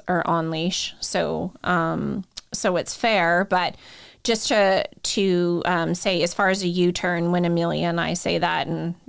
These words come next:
our terminology, but it's just basically turning one eighty degrees and, and going back a few steps.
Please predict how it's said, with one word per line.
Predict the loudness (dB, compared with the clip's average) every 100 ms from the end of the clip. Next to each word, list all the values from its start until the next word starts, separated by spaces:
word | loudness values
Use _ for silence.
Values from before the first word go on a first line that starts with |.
| -4
our | -2
terminology, | -2 -4 -2 0 0 0 -2 -4
but | -2 -2 -2
it's | -2
just | -2 -2 -2
basically | -2 -2 -2 -2 -2 -2
turning | -4 -4 -2 -2 -2
one | -2
eighty | -2 -4 -4
degrees | -4 -4 -4 -4 -4
and, | -6 -6 -8 _
and | -6 -4 -2
going | -2 -2 -2
back | -4 -4
a | -8
few | -4 -4
steps. | -2 -2 -4 -4 -12